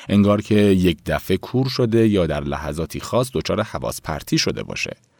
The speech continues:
جای تعجب داره اگه شخصی بتونه چین رو در چند دوجین صفحه توصیف کنه و کوچکترین اشاره‌ای به هزاران کیلومتر دیوار بزرگی نداشته باشه که قاعدتاً میبایست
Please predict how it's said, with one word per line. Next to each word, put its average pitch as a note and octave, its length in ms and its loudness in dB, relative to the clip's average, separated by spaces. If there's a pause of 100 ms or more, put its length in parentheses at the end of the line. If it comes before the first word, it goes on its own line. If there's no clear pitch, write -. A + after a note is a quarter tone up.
(800)
جای D3+ 260 4
تعجب D3 500 0
داره A2 380 4
اگه F2 180 2
شخصی - 420 -2
بتونه G2 360 0
چین A2+ 380 0
رو G#2+ 120 2
در G2 180 2
چند B2+ 580 0
دوجین A2 400 4
صفحه G2+ 420 -4
توصیف F#2 560 -2
کنه C#3 380 0 (280)
و G2+ 60 0
کوچکترین - 920 -4
اشاره‌ای G2+ 480 0
به B2 160 2 (100)
هزاران G#2 540 2
کیلومتر G2+ 680 0
دیوار E2+ 400 0
بزرگی F2 580 0
نداشته B2+ 440 -2
باشه D#2 260 -4
که E2 120 -8
قاعدتاً D#2 580 -4
میبایست E2 600 0